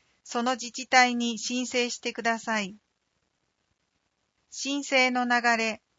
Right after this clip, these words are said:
一から三まであります。申請の流れ一、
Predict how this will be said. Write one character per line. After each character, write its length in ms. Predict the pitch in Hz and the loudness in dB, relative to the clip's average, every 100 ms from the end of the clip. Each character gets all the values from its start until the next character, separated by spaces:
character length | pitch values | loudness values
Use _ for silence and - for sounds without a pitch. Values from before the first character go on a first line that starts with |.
| _ _ _ _ _ _ _ _ - | _ _ _ _ _ _ _ _ -16
一 280 | 214 277 - | -8 -6 0
か 160 | 269 | 2
ら 120 | 214 | 2
三 300 | 214 254 269 | 0 2 2
ま 140 | 277 277 | 2 0
で 180 | 220 190 | 0 -2
あ 80 | |
り 140 | 185 190 | -2 -4
ま 180 | 180 185 | -4 -6
す。 340 | - - _ _ _ _ _ _ _ _ _ _ _ _ | -14 -20 _ _ _ _ _ _ _ _ _ _ _ _
申 360 | - - 285 285 | -10 -4 -2 -2
請 260 | 277 262 | 2 2
の 160 | 254 254 | 2 2
流 300 | 254 240 233 | 2 4 2
れ 240 | 226 - - | 0 -4 -8
一、 560 | 202 - - 214 - | -10 -8 -6 -6 -6